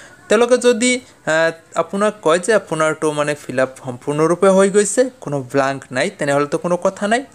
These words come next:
যদি ব্লাংক থাকে, তেনেহ'লে আপুনি এইখিনি ফৰ্মেটত ফিল আপ কৰি দিব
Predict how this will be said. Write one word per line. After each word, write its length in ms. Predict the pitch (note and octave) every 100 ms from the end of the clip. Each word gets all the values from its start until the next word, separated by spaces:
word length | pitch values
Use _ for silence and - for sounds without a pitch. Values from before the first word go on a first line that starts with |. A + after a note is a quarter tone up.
| D3
যদি 200 | E3+ G3+
ব্লাংক 360 | F#3+ D3+ D3 F3 -
থাকে, 300 | F3+ - A3 C4 - - -
তেনেহ'লে 320 | D3 C#3+ C#3
আপুনি 260 | C#3 - G#3+ C#4+ -
এইখিনি 360 | C3+ C3 F3+ D4+ - - -
ফৰ্মেটত 420 | C3+ B2+ B2+ F#3 -
ফিল 160 | - B2+
আপ 100 | B2
কৰি 160 | - D#3+ A3+ -
দিব 160 | D3 D#3+